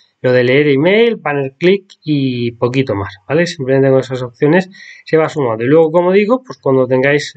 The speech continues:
veinticinco, pues podéis retirarlo en euros o sacar provecho de los regalos. Eh, es una página a largo plazo, es decir, se tarda bastante en cobrar porque es bastante lento, pero como es una página que lleva años y años y años, pues no va a haber ningún tipo de problema a la hora de retirar. Yo,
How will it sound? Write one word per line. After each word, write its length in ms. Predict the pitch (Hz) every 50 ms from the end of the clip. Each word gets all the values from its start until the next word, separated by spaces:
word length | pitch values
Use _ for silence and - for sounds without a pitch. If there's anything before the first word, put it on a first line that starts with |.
| 139 131
veinticinco, 760 | 139 143 143 135 143 139 - - 208 214 208 - 254 285 285 _ _ - - - _ _ -
pues 120 | 135 -
podéis 280 | 107 123 123 127 131 131
retirarlo 720 | 135 139 131 135 143 147 151 151 175 185 202 208 208 - -
en 220 | - 113 110 127 170
euros 440 | 226 247 254 254 285 285 247 - _ -
o 160 | 175 196 202
sacar 320 | - 202 170 165 180 165
provecho 340 | 147 143 156 165 170 - 185
de 60 | 160
los 120 | 151 143 127
regalos. 380 | 131 139 151 - 127 117 113 - - - - - - -
Eh, 240 | 180 180 180 185 220
es 100 | 233 226
una 180 | 269 262 240
página 440 | - - 254 247 - 269 262 254 226
a 40 | 214
largo 280 | 208 214 208 208 208 185
plazo, 300 | 190 151 127 - - 156
es 60 | 147
decir, 300 | 156 156 156 - 165 139
se 160 | - - 143
tarda 340 | 135 - - 185 202 202 202
bastante 500 | 196 190 180 180 - 202 202 202 180 208
en 100 | 196 185
cobrar 440 | 180 - 165 170 196 220 226 254 247 _ _
porque 260 | - 127 120 - 151
es 80 | 143 135
bastante 480 | 151 151 147 _ - 160 151 127 156
lento, 360 | 190 254 285 247 - - 151 -
pero 160 | - 127 131 131
como 160 | 139 151 165
es 100 | 165 170
una 120 | 196 185
página 380 | 165 185 180 - 185 185 180 165
que 100 | 165 170
lleva 300 | 180 180 170 160 170 185
años 380 | 196 196 185 175 170 170 -
y 80 | 165 165
años 320 | 170 170 175 175 165 170
y 60 | 180 180
años, 300 | 175 180 185 214 220 220 _ _ _ _ _ _
pues 180 | - 147 139 139
no 100 | 156 160
va 60 | 165
a 20 | 160
haber 180 | 165 165 151
ningún 280 | 151 156 151 151 160 151
tipo 240 | 147 156 147 151 151
de 60 | 147
problema 380 | 147 143 147 151 156 175 185 185 - _ _ - - - -
a 100 | 123 131
la 60 | 135
hora 140 | 139 147 143
de 100 | 143 131
retirar. 460 | 123 127 127 123 135 175 226 226 196
Yo, 220 | 170 175 190 180